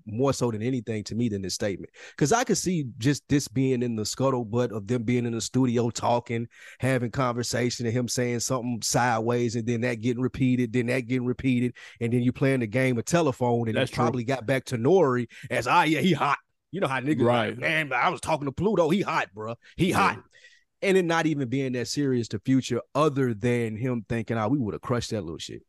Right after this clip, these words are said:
Speaker 1: 'Cause this
Speaker 2: Right.
Speaker 1: probably is a competition with him in Future. I'm not sure, did, did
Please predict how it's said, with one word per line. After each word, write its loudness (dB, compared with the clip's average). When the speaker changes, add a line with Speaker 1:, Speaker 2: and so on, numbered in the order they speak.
Speaker 1:
'Cause 4
this 6
Speaker 2:
Right. 4
Speaker 1:
probably 2
is 0
a -6
competition 2
with -2
him -2
in -8
Future. -6
I'm 2
not 2
sure, -4
did, 2
did 2